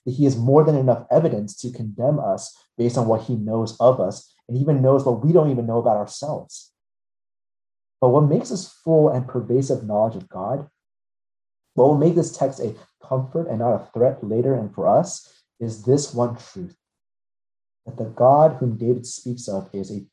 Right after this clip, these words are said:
personal one, one whom David does not simply live under the searchlight of, but is brought into relationship with. In verse one, he dr-, he addresses God with this name,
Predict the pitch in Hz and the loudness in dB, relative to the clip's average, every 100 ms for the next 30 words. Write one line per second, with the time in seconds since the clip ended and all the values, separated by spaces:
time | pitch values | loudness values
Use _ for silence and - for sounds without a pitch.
0 | - 135 131 - 170 - 139 151 _ _ | -14 -12 -12 -12 -12 -14 -20 -20 _ _
1 | _ _ _ _ _ _ _ 123 143 139 | _ _ _ _ _ _ _ 4 4 2
2 | 127 127 135 123 - 113 127 139 - 127 | 4 4 4 2 0 2 0 0 -6 -10
3 | 123 110 104 127 135 127 120 110 - - | -8 -8 0 0 2 2 0 -2 -6 -6
4 | 185 185 90 87 87 90 117 _ _ _ | -6 -6 -8 -8 -6 -8 -10 _ _ _
5 | _ _ _ _ _ _ _ _ - 120 | _ _ _ _ _ _ _ _ 0 0
6 | 113 - - 135 135 123 127 107 113 143 | 0 -2 4 4 4 -4 -6 -6 -6 -6
7 | 127 - - _ _ _ _ _ _ _ | -8 -12 -18 _ _ _ _ _ _ _
8 | _ _ _ _ _ _ 120 110 131 131 | _ _ _ _ _ _ -6 2 2 4
9 | 135 147 127 131 113 - 135 - 127 120 | 4 4 2 -2 -2 2 2 4 0 0
10 | 123 143 127 117 113 110 101 - 113 - | 0 -2 0 0 0 -4 -12 -12 -14 -12
11 | 98 92 90 | -12 -8 -10